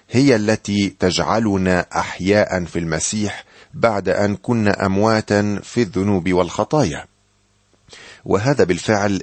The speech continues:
يتطلب قوة، يتطلب قوة القيامة، وسوف تظهر هذه القوة في الكنيسة،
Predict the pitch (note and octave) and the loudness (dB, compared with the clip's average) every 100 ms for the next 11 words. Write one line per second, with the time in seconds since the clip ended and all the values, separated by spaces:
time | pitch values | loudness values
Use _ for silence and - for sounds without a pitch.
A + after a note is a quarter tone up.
0 | - F#2+ F#2+ - F#2+ F2+ F2+ F#2 - - | -2 -2 0 -2 -2 0 0 -2 -4 -2
1 | E2 D2 - _ _ _ - F#2 E2+ E2+ | -2 -2 -6 _ _ _ -6 0 0 0
2 | F2+ F2+ F2+ E2+ F#2 E2+ _ _ - F2+ | 0 0 0 2 0 -2 _ _ -4 0
3 | E2+ - E2 D2+ F2+ F2 G#2+ F2 - _ | 0 0 -4 -4 -4 0 0 -2 -10 _
4 | _ _ _ _ - F2+ F2 G2+ G2 - | _ _ _ _ -4 0 2 2 2 2
5 | F#2 E2+ - F#2 F2 F2 F2+ F2+ F2+ F2+ | 0 0 0 0 0 0 2 2 2 2
6 | F2 F2 F2 - F#2+ F2+ E2+ F#2 - F2+ | 0 -2 -4 -2 0 0 0 -4 -2 -2
7 | A#2+ - A2+ | -2 0 0